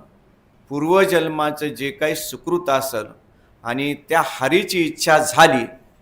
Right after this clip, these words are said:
तर हे सगळं काही घडून येते. हरी इच्छेशिवाय काही घडून येत नाही.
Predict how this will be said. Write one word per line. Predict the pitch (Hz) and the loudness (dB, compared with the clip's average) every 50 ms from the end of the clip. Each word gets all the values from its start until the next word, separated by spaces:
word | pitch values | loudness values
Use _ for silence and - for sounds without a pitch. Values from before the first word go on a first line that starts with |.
| _ _ _ _ - | _ _ _ _ -12
तर | 120 | -10
हे | 123 131 | -8 -8
सगळं | 135 - - 120 107 107 123 127 123 | -8 -8 -8 -10 -8 -4 -4 -4 -4
काही | 123 - 113 123 131 | -4 -4 -4 -4 -4
घडून | 110 95 95 101 98 110 120 | -8 -8 -12 -12 -10 -10 -10
येते. | 120 92 80 76 - _ _ _ _ _ _ _ _ _ _ _ _ - | -10 -12 -12 -14 -16 _ _ _ _ _ _ _ _ _ _ _ _ 4
हरी | 123 127 143 165 180 175 | 4 6 6 6 4 4
इच्छेशिवाय | 165 - - 165 151 - - 139 143 139 | 4 2 -2 -6 -6 -6 -4 -4 -4 -4
काही | 139 143 139 139 135 | -2 -2 -4 -4 -4
घडून | 120 113 120 120 131 131 | -4 -6 -6 -6 -6 -6
येत | 117 110 107 113 117 - _ - | -6 -4 -6 -6 -8 -12 _ -14
नाही. | 104 85 - | -14 -14 -14